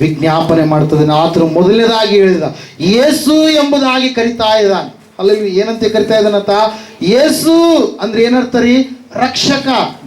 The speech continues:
Jesus is a savior. ಅಂದ್ರೆ ಆತನು ರಕ್ಷಕನಾಗಿದ್ದಾನೆ. ಆತನನ್ನ ರಕ್ಷಕನು ಎಂಬುದಾಗಿ ಮೊದಲನೇದಾಗಿ ಈತನು ಏನ್ ಮಾಡ್ತಾ ಇದ್ದಾನೆ? ಒಪ್ಪಿಕೊಳ್ತಾ ಇದ್ದಾನೆ. ಮತ್ತೆ ವಿಶ್ವಾಸವನ್ನ ಇಡ್ತಾ ಇದ್ದಾನೆ.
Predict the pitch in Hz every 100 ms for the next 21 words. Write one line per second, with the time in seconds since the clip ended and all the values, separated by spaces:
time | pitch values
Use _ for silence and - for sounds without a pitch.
0 | - 262 262 269 240 240 233 - 240 254
1 | 262 247 180 175 233 220 214 - - 190
2 | 269 294 302 285 262 269 - 302 302 311
3 | 302 302 294 285 277 220 254 294 302 302
4 | 302 220 208 226 - - 185 277 294 -
5 | 302 311 311 330 320 311 311 302 294 269
6 | 254 294 311 311 302 320 294 233 - -
7 | _ _ _ _ _ _ 160 196 196 196
8 | 196 208 214 202 202 190 185 190 - -
9 | - 135 185 185 240 214 208 214 202 202
10 | 185 165 151 - - 156 214 - 226 190
11 | 226 - 254 254 285 294 294 285 277 269
12 | 269 269 269 262 220 -